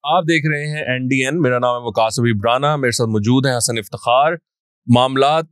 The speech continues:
बड़े इंटरेस्टिंग हो गए हैं पॉलिटिकल फ्रंट पे, तो मैंने कहा कि जो हमारी गुफ्तगू है उसमें आपको शामिल करें। कुछ चीज़ें इतनी मज़ेदार हो रही हैं behind the scene कि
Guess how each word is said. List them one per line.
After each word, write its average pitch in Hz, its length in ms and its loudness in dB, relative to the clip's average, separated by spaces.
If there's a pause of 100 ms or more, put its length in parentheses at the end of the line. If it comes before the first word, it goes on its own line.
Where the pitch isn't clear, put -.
बड़े 151 400 2
इंटरेस्टिंग 139 460 0
हो 143 140 2
गए 127 80 -2
हैं 127 80 -4
पॉलिटिकल 123 340 -2
फ्रंट 123 380 -4
पे, 120 280 -2
तो 117 540 0
मैंने 113 300 0
कहा 120 240 2
कि 120 140 -4
जो 117 180 0
हमारी 110 320 -2
गुफ्तगू 139 640 2
है 107 260 2
उसमें 127 340 0
आपको 113 260 2
शामिल 117 380 0
करें। 95 300 -4 (420)
कुछ 131 140 4
चीज़ें 143 400 2
इतनी 143 200 0
मज़ेदार 127 540 2
हो 117 120 0
रही 110 140 -2
हैं 120 120 0
behind 107 320 -2
the 123 140 -2
scene 113 500 -2
कि 117 420 0